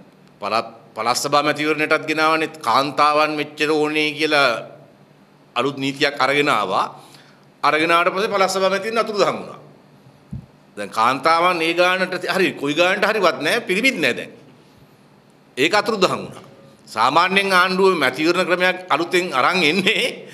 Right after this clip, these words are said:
මේ මැතිවරණ ක්‍රමය අලුතෙන් හදන්න නෙවෙයි. ඒ මැතිවරණය අතුරුදහන් කරන්න. පළාත් පාලන මැතිවරණ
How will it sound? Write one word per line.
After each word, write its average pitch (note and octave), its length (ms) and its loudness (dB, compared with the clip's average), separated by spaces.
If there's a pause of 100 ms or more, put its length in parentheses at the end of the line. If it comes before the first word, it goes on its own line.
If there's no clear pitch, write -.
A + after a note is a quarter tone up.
(360)
මේ G2+ 280 -10
මැතිවරණ A2 520 -2
ක්‍රමය E3 200 0
අලුතෙන් E3+ 340 2
හදන්න E3+ 340 0
නෙවෙයි. E3 280 4 (420)
ඒ D3 140 0
මැතිවරණය F#3 440 2
අතුරුදහන් F#3+ 480 0
කරන්න. D2+ 240 -12 (1400)
පළාත් A2 280 0
පාලන D3 240 4
මැතිවරණ D3+ 380 -2